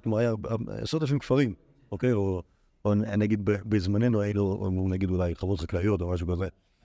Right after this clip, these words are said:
שהיו באותו, שהיו באותו שטח ההררי. ולרב אלעזר בן חרסום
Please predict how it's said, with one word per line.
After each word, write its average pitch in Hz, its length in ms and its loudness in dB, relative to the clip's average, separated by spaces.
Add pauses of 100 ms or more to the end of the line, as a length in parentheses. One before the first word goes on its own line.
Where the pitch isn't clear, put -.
(220)
שהיו 110 300 0
באותו, 98 880 0
שהיו 107 440 0
באותו 98 280 0
שטח - 320 -6
ההררי. 92 560 0 (1500)
ולרב 123 500 2
אלעזר 135 220 2
בן 120 140 -2
חרסום 123 460 0